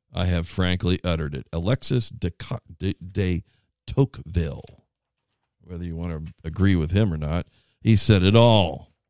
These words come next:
Men will not receive truth from their enemies,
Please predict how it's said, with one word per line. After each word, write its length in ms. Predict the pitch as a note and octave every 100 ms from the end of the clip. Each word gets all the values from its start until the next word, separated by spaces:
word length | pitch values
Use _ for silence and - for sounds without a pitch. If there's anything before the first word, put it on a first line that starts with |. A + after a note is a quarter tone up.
| _ _ _ _ _ _ _ _ _ _ _ _ _ -
Men 320 | F#2+ G#2 A2
will 120 | A2
not 200 | C3+ C3
receive 460 | G#2+ G2+ A2 G2+ F2
truth 340 | - G#2+ F#2
from 220 | - G2
their 220 | G2+ G#2+ A#2+
enemies, 580 | A#2+ A2 F#2 G2 G#2